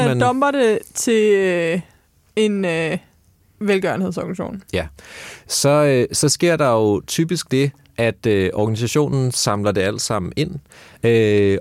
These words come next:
Speaker 2: og får det hele ud på nogle store borde.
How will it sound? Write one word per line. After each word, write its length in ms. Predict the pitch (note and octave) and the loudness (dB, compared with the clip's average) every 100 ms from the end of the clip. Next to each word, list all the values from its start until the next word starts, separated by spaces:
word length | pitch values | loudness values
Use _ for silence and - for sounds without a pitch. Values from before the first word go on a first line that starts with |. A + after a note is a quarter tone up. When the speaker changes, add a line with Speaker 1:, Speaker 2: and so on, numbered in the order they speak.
| - | 0
Speaker 2:
og 480 | A2+ A#2 B2+ B2+ - _ _ - | 2 4 2 0 -6 _ _ -14
får 200 | - B2 | -2 0
det 100 | A#2+ | 0
hele 440 | A2 C#3 E3+ E3+ - | 0 2 2 0 0
ud 220 | C3+ A2+ - | 0 0 -4
på 100 | C3 | -2
nogle 240 | A2 A2 | 0 -2
store 300 | - C3 C#3+ | 0 0 0
borde. 460 | C3 G#2 A2+ D3 | 0 0 2 0